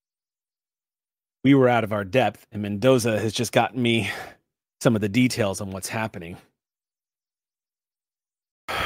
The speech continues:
And it's a lot. I'm sorry if I'm kicking around. Says here Mendoza was aware of the mission, but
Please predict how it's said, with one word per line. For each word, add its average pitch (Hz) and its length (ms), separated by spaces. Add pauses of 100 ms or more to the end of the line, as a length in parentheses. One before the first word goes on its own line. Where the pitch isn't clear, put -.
(1120)
And 110 160
it's 104 180
a 110 40
lot. 101 360 (720)
I'm 87 180
sorry 107 280
if 101 80
I'm 98 100
kicking - 260
around. 98 380 (2250)
Says 151 260
here 135 180
Mendoza 127 460
was 117 180
aware 120 520
of 110 140
the 107 80
mission, 107 600 (960)
but 107 300